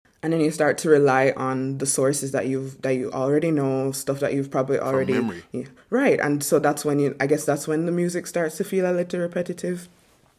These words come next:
Speaker 1: 'Cause, yeah, that's what, that's what happens. You can only, you can only, what you call it? You can only create what you're influenced by, what you're inspired by. It's like trying to draw from memory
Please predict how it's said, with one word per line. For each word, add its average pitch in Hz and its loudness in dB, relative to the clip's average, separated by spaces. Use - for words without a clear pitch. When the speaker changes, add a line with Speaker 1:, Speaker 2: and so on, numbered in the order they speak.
Speaker 1:
'Cause, 226 0
yeah, 294 0
that's 180 -2
what, - -8
that's - -10
what - -8
happens. - -10
You - -10
can 151 -2
only, 151 4
you 170 2
can 165 4
only, 160 4
what 147 0
you 151 2
call 139 0
it? 135 -4
You 180 0
can 190 2
only 190 2
create 185 4
what 156 4
you're 143 4
influenced 143 0
by, 135 0
what 131 2
you're 127 2
inspired 131 -2
by. 131 4
It's 147 -2
like 175 2
trying 190 0
to 196 -2
draw 143 0
from 139 -2
memory 131 -2